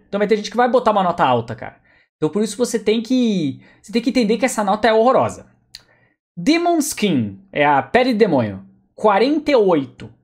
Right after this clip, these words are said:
no P C. Temos também Arkham Horror, Mother's Embrace, quarenta e oito de nota no P C. Complicado, né?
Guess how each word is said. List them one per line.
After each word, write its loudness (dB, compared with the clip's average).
no -2
P 2
C. -8
Temos 0
também -2
Arkham 0
Horror, 0
Mother's 0
Embrace, -2
quarenta 2
e 4
oito 2
de -4
nota 0
no -6
P -4
C. -12
Complicado, -2
né? -4